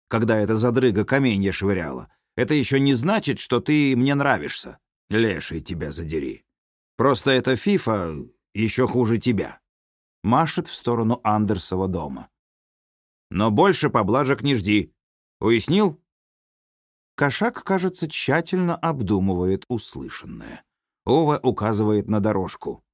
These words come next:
"Сгинь!" Кошак, между тем, без лишней суеты, зализывает израненную шкуру. Держится чинно, точно на переговоры пришёл, и теперь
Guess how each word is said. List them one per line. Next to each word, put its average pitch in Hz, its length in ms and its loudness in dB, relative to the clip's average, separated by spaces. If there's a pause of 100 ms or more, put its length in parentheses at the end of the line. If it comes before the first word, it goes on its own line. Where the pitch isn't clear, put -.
(460)
"Сгинь!" 85 580 0 (1000)
Кошак, 185 500 -2
между 190 320 2
тем, 165 340 -2 (320)
без 190 280 2
лишней 90 340 -2
суеты, 87 580 0 (280)
зализывает 123 840 2
израненную 87 760 0
шкуру. - 520 -14 (840)
Держится 123 640 0
чинно, 110 680 -2 (400)
точно 104 760 -2
на 123 160 2
переговоры 117 640 2
пришёл, - 540 -6 (380)
и 95 120 -2
теперь 98 380 -4